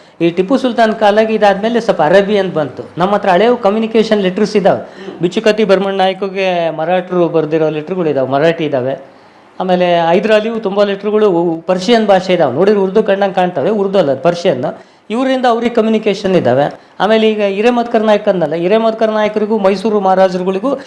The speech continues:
ಭಾಳ ಅತ್ಯಂತ ಆತ್ಮೀಯ ಸಂಬಂಧ ಇತ್ತು ಅವ್ರು. ಮೈಸೂರದ್ದು ಇಬ್ಬರು ಅಣ್ಣ ತಮ್ಮಗಳು ಇರ್ತಾರಲ್ಲ, ಯಾರು ದಳವಾಯಿಗಳು, ಶ್ರೀರಂಗಪಟ್ಟಣನ ಕ್ಯಾಪ್ಚರ್ ಮಾಡಿರ್ತಾರಲ್ಲ, ನಂದರಾಜ, ಇನ್ನೊಬ್ರು ಯಾರು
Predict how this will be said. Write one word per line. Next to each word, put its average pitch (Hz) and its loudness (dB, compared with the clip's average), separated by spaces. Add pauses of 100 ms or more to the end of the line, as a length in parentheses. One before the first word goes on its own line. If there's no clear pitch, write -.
(220)
ಭಾಳ 220 2
ಅತ್ಯಂತ 233 -4
ಆತ್ಮೀಯ 196 0
ಸಂಬಂಧ 175 0
ಇತ್ತು 156 -2
ಅವ್ರು. - -12 (260)
ಮೈಸೂರದ್ದು 220 0
ಇಬ್ಬರು 214 2
ಅಣ್ಣ 202 0
ತಮ್ಮಗಳು 226 0
ಇರ್ತಾರಲ್ಲ, 190 0
ಯಾರು 180 2
ದಳವಾಯಿಗಳು, 185 2 (240)
ಶ್ರೀರಂಗಪಟ್ಟಣನ 196 2
ಕ್ಯಾಪ್ಚರ್ 190 -2
ಮಾಡಿರ್ತಾರಲ್ಲ, 180 -2
ನಂದರಾಜ, 170 0 (300)
ಇನ್ನೊಬ್ರು 165 -2
ಯಾರು 147 -4